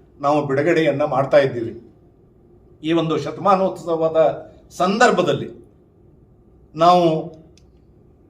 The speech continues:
ಪರಮ ಪೂಜನೀಯ ಸರಸಂಘ ಚಾಲಕ್ ಡಾಕ್ಟರ್ ಮೋಹನ್ ಜಿ ಭಾಗವತ್ ಅವರು ಈ ಕಾರ್ಯಕ್ರಮದ ಉದ್ಘಾಟನೆಗಾಗಿ ಬರ್ತಾ ಇದ್ದಾರೆ. ಒಂದನೇ ತಾರೀಕು,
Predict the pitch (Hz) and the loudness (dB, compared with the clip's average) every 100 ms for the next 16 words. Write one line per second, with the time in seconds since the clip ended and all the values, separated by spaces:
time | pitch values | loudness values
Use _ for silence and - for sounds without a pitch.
0 | _ _ _ _ _ - 160 196 208 196 | _ _ _ _ _ -4 2 4 4 0
1 | 196 190 180 180 170 147 - - _ - | 0 2 0 2 2 2 -6 -18 _ -6
2 | 170 196 226 214 185 180 151 165 - - | -2 0 0 0 0 4 4 2 -4 -16
3 | - _ _ _ _ - 165 160 175 151 | -20 _ _ _ _ 0 0 2 2 2
4 | 139 139 147 202 202 185 165 170 - 147 | 2 -4 0 2 2 -2 -2 -4 -2 -2
5 | 196 226 220 196 151 175 - - - _ | 0 -2 -2 -2 -2 -4 -6 -12 -18 _
6 | _ 143 147 156 175 226 196 175 175 180 | _ -10 -4 4 4 4 0 -2 4 4
7 | 147 127 - - _ _ _ _ _ - | 4 2 -6 -20 _ _ _ _ _ -16
8 | 151 165 220 240 220 175 160 147 139 202 | -12 2 4 4 2 0 2 0 0 -8
9 | - _ - 143 139 151 131 113 - - | -14 _ -4 -4 0 -2 0 -6 -8 -18
10 | _ 127 156 151 131 113 104 - - | _ -10 -6 -4 -4 -6 -8 -16 -20